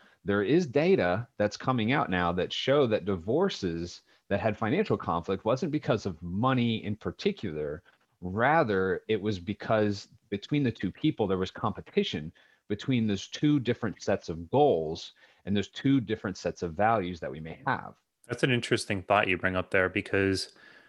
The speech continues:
Speaker 2: you know, goals and values, be-, you know, one of us might wanna go to school, the other person might not really care about education and they wanna travel or something like that. Or,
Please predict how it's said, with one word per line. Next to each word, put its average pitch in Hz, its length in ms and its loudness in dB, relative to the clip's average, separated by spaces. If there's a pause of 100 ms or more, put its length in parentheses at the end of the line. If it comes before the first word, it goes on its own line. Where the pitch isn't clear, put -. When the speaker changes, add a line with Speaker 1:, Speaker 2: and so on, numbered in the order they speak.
(280)
Speaker 2:
you 117 60 2
know, 104 140 6
goals 110 380 6
and 113 180 6
values, 98 560 6
be-, 92 220 -6 (400)
you 107 160 0
know, 104 80 4
one 104 160 4
of 107 80 4
us 98 180 2
might 104 140 4
wanna 98 240 4
go 95 80 4
to 90 100 4
school, 110 400 4
the 101 140 4
other 101 100 4
person 101 380 0
might 98 100 2
not 98 140 4
really 98 180 2
care 120 200 4
about 98 180 4
education 92 560 0
and 87 100 0
they 90 60 0
wanna 90 220 2
travel 101 420 4
or 90 160 -2
something 87 320 -4
like 90 160 -8
that. 92 240 2 (100)
Or, 90 280 2